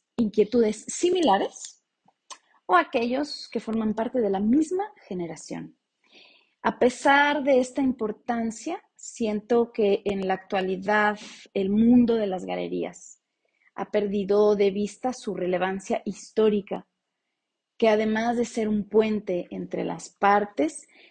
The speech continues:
requiere un involucramiento con el artista y creer fielmente en su proyecto.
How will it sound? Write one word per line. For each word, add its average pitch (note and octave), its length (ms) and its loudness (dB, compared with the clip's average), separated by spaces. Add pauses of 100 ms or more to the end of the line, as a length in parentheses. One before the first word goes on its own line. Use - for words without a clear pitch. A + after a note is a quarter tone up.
(120)
requiere A3+ 580 2
un A#3+ 320 2
involucramiento A#3+ 1000 2
con C4+ 180 0
el G3+ 140 0
artista G3+ 840 -4 (520)
y G#3+ 140 -8
creer G#3+ 400 2
fielmente G#3 1000 2
en F3 120 -6
su - 200 -18
proyecto. - 580 -6